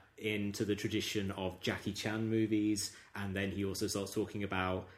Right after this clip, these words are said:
how it reminds him of the work of Christopher McQuarrie, and about how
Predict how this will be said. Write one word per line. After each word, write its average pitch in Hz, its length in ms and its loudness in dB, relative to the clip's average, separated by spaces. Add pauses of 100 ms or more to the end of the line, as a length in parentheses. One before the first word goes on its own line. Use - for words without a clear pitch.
how 98 360 0
it 92 140 -2
reminds 98 360 -2
him 104 60 -4
of 92 80 -6
the 101 80 -2
work 98 200 0
of 104 100 -4
Christopher - 340 -6
McQuarrie, 104 680 2 (320)
and 95 480 -2
about 98 440 2
how 92 520 0